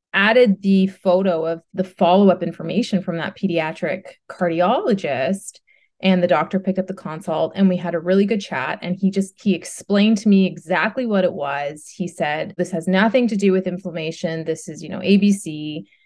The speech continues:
And then he said at the end of the consult, he goes, "You know what? As a family doctor and as a father, I highly recommend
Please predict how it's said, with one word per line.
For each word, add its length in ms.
And 140
then 140
he 140
said 320
at 100
the 100
end 120
of 60
the 60
consult, 460
he 60
goes, 200
"You 80
know 120
what? 280
As 100
a 60
family 400
doctor 680
and 200
as 100
a 60
father, 640
I 100
highly 440
recommend 800